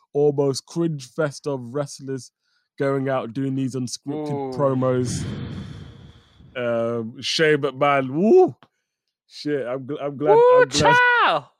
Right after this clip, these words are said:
Speaker 1: I'm glad M-,
Speaker 2: Woo!
Speaker 1: M V P saved him on that one, boy. What?
Speaker 2: Vince, Vince just probably threw him out there. "Please, just go." And you know, Sarah Schreiber as well. I felt so sorry for her.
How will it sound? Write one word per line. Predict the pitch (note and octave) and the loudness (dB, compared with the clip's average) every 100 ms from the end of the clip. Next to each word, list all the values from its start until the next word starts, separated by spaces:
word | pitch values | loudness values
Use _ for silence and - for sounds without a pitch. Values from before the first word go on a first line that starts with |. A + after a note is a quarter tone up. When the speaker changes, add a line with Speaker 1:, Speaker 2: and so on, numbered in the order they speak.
| _ _ _ | _ _ _
Speaker 1:
I'm | D#3+ E3 | -2 2
glad | E3+ F#3 | 4 4
M-, | F#3 | 4
Speaker 2:
Woo! | F3 E3 | 2 2
Speaker 1:
M | F3 E3+ | 2 2
V | F#3+ F3 | 2 2
P | G#3+ G3+ | 2 2
saved | - A3 G#3+ | 2 2 2
him | G3 | 0
on | F#3 | 0
that | G#3+ F3+ | 0 0
one, | E3+ E3+ D#3+ _ | -2 -4 -10 _
boy. | C3+ D#3+ E3+ D#3 D3+ | -2 2 2 0 -10
What? | E3 F#3+ A3 | -8 0 0
Speaker 2:
Vince, | G3 G3 - | 0 -4 -8
Vince | E3 G3 G3 - G4 | -2 0 0 0 -4
just | - | -2
probably | F#3 F3+ E3+ E3 | 0 0 0 -8
threw | - - F3+ G3 G3 | -10 -8 -4 0 0
him | F#3 F3+ | 0 0
out | E3+ D3+ | -2 -2
there. | C#3+ G#2+ - | -6 -6 -8
"Please, | D#3+ E3+ E3 C#3 - | -8 -6 -8 -10 -12
just | - D3+ C3+ - A2+ D3 | -10 -10 -10 -16 -12 -4
go." | D#3+ C#3+ C3 _ _ _ _ _ _ _ _ | -4 -4 -12 _ _ _ _ _ _ _ _
And | D#3+ | -6
you | F3 | 0
know, | G3 | 0
Sarah | E3+ - F3 D#3+ | -2 0 0 -2
Schreiber | - E3+ E3 D3 C#3 | -4 0 0 0 -6
as | B2 | -4
well. | D3 C#3+ | -2 0
I | D3+ | -2
felt | E3 C#3 | -6 -8
so | - D3 | -8 -10
sorry | C#3+ C#3+ C#3+ | -10 -8 -8
for | C#3+ D#3+ | -8 -8
her. | E3 F3+ | -8 -8